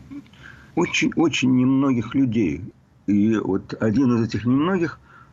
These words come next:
э, Саша Генс, я скажу сейчас, в чём дело.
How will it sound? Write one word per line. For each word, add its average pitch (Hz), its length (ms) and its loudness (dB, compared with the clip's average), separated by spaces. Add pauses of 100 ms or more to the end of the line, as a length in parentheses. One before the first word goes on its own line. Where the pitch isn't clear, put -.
э, 127 120 -2
Саша 147 320 -2
Генс, 170 240 0
я 156 80 0
скажу 139 320 0
сейчас, - 240 -2
в - 240 -10
чём 113 240 0
дело. 110 320 0